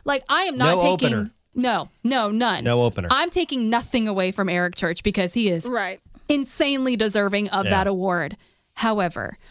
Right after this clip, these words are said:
Speaker 1: I'm nervous for Carrie because I think Carrie has put her heart and her soul into our genre,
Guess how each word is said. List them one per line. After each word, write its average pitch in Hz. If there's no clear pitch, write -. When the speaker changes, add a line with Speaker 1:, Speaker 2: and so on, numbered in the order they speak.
Speaker 1:
I'm 202
nervous 196
for 190
Carrie -
because 208
I 196
think 208
Carrie 208
has 196
put -
her 190
heart 196
and 196
her 185
soul 190
into 196
our 190
genre, 196